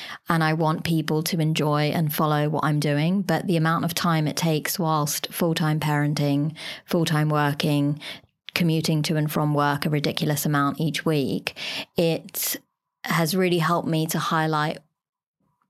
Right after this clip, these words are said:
how important it is to schedule, how important it is to manage my time, how important it is to prioritize my week so that I can get all,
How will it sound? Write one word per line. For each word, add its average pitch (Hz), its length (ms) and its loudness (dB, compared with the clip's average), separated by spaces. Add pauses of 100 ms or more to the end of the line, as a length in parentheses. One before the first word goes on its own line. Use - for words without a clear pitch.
(200)
how 180 320 0
important 160 500 0
it 156 100 0
is 147 180 -2
to 170 100 -2
schedule, 156 600 0
how 165 160 0
important 160 500 0
it 160 40 2
is 160 140 0
to 170 120 -2
manage 151 300 0
my 151 120 2
time, 151 320 0
how 156 200 0
important 160 440 0
it 147 60 0
is 151 180 0
to 180 80 -4
prioritize 151 800 0
my 151 140 2
week 151 280 0
so - 140 -2
that 156 140 -2
I 156 100 0
can 156 220 -2
get 151 160 0
all, 151 360 0